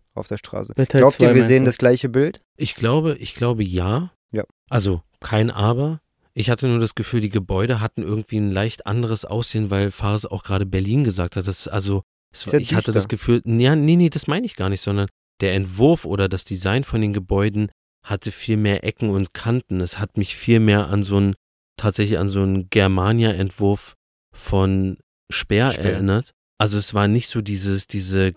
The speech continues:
Speaker 3: ganz runden, eleganten Formen von George Lucas aus Episode eins, zwei, drei und so weiter, sondern es hatte, es hatte so ein bisschen was von Gotham.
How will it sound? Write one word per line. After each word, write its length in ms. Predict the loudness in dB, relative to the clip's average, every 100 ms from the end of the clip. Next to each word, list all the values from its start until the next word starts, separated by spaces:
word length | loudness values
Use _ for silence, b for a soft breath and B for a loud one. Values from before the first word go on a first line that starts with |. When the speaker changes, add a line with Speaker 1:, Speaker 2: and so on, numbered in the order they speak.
| _
Speaker 3:
ganz 420 | -4 -2 -2 -4
runden, 920 | -8 -2 4 4 4 -2 0 2 0
eleganten 600 | 0 -2 0 0 -2 -4 -10
Formen 440 | -4 -2 0 -2
von 240 | -2 -2
George 300 | 0 -2 -2 -8
Lucas 480 | -4 -4 -4 -8
aus 260 | -8 -8 -6
Episode 600 | -12 -8 -6 -2 -2 -4
eins, 460 | -2 0 0 -2 -8
zwei, 560 | -4 -2 0 -2 -4 -6
drei 400 | -6 -2 -2 -2
und 160 | -6 -8
so 140 | -6
weiter, 240 | -6 -6
sondern 240 | -4 -2 -2
es 160 | -4
hatte, 240 | -10 -6 -6 _ _ -12
es 80 | -8
hatte 200 | -4 -4
so 80 | -2
ein 20 |
bisschen 240 | -2 0
was 140 | 0 0
von 280 | 0 0 0
Gotham. 520 | 0 2 2 2